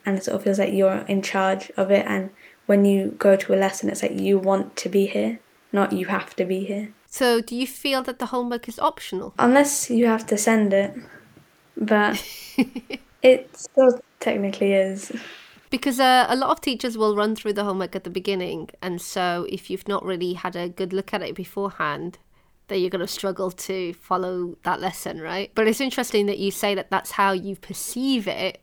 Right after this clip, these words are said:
Speaker 2: The motivation is on you to do it then, right?
Speaker 1: Yeah, it does make you want to do it, 'cause you don't have to do it, but when you do it, you feel more accomplished.
Speaker 2: Exactly. <laughs> Exactly. So what, where do you see the next couple of years? Do you see yourself staying with U K Virtual School?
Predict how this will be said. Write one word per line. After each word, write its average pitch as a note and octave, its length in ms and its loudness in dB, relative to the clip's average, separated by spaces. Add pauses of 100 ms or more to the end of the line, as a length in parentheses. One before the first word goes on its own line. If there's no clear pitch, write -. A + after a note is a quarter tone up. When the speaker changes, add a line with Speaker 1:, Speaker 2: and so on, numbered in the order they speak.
Speaker 2:
The G#3 200 0
motivation G#3+ 520 2
is F#3+ 140 0
on F#3 140 0
you F#3 100 -2
to F3+ 140 -6
do F#3 160 -2
it - 160 -8
then, D#3 160 -6
right? F#3 360 -2
Speaker 1:
Yeah, G3+ 480 2
it A3 220 2
does C#4 240 8
make A3+ 340 -2
you G3+ 140 -6
want G3+ 360 -2
to G3 100 2
do F#3+ 80 4
it, F#3 400 0
'cause G3+ 200 2
you G#3 80 6
don't G3+ 220 4
have G#3+ 320 -2
to F#3 100 0
do G3+ 120 2
it, F3+ 240 0
but F#3+ 100 0
when F#3+ 140 2
you F#3+ 100 -2
do G3+ 180 2
it, G3 220 0
you F#3 100 -6
feel F#3+ 220 0
more F#3 300 -6 (100)
accomplished. - 600 -10
Speaker 2:
Exactly. - 520 -8
<laughs> D4 60 2 (800)
Exactly. G#3+ 720 0
So C4+ 200 4
what, C#4 240 6
where D#4+ 200 6
do G#4+ 100 -2
you G4+ 140 6
see F4 180 2
the D#4+ 140 0
next C#4+ 260 -2
couple - 240 -2
of B3+ 80 0
years? A#3+ 340 2
Do - 80 -8
you A3+ 100 0
see C4+ 200 -2
yourself A#3+ 340 2
staying B3 300 0
with C4 140 -4
U B3+ 120 -4
K C4 140 -2
Virtual B3+ 340 -4
School? B3 540 -2